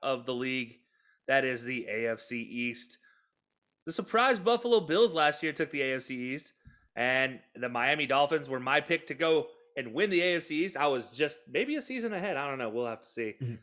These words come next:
Speaker 1: Uh, the New England Patriots obviously missing the playoffs for the first time since Tom Brady was, took over.
Speaker 2: Since two thousand and two? I'm,
Speaker 1: Yeah.
Speaker 2: yeah.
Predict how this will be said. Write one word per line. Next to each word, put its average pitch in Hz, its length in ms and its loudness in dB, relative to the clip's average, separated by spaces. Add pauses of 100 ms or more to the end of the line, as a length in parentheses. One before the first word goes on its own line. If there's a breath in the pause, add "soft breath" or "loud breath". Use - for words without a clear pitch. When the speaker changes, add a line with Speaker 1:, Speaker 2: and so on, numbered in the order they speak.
Speaker 1:
Uh, 113 140 2
the 117 80 -2
New 143 100 0
England 160 220 0
Patriots 139 300 0
obviously 131 260 0
missing 131 240 -6
the 120 60 -10
playoffs 123 300 -2
for - 80 -12
the 117 60 -6
first 123 280 -4
time 120 240 -2
since 113 420 -6
Tom 120 220 -4
Brady 117 240 0
was, 110 260 -10 (720)
took - 160 -6
over. 123 240 2
Speaker 2:
Since 117 120 4
two 123 140 -6
thousand 107 300 2
and 101 140 -4
two? 131 260 -2 (160)
I'm, 101 140 -8
Speaker 1:
Yeah. 92 320 -4 (100)
Speaker 2:
yeah. 196 500 0